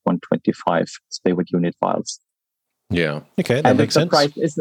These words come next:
Speaker 1: there's no, there's no distinct price advantage in Europe anyway, so it's, uh, it's pretty much you pay for what's in the vial.
Speaker 2: Yeah, well, we get all the different, um, preparation sizes here in Australia, um, and it does co-, sometimes cause some issues within a clinic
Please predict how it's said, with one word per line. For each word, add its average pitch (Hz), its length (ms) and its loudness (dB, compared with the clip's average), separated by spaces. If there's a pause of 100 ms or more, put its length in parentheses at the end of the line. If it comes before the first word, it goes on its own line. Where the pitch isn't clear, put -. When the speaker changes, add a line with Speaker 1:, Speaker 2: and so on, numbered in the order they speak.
Speaker 1:
there's 156 200 2
no, 151 140 2
there's 147 260 0
no 147 100 2
distinct 143 480 0
price 104 260 0
advantage 95 520 -2
in 95 60 4
Europe 92 320 2
anyway, 87 400 0
so 87 340 0
it's, - 340 -4
uh, 90 200 2
it's - 160 -4
pretty - 220 -2
much 87 260 -2
you - 180 2
pay - 180 2
for 95 100 0
what's - 320 -2
in 90 80 2
the 85 80 0
vial. 85 360 0 (380)
Speaker 2:
Yeah, 90 400 0
well, 123 100 0
we 175 120 4
get 131 120 4
all 92 80 6
the 82 80 0
different, 82 400 -2 (320)
um, 78 420 -2 (420)
preparation 82 520 0
sizes 76 360 0
here 78 160 2
in 76 80 -2
Australia, 78 560 0 (800)
um, 73 500 -2
and 113 80 4
it 107 80 0
does 127 220 0
co-, 117 180 0
sometimes 95 340 -2
cause 92 220 0
some 85 100 -2
issues 87 300 0
within 87 220 0
a 85 40 -4
clinic 90 420 -2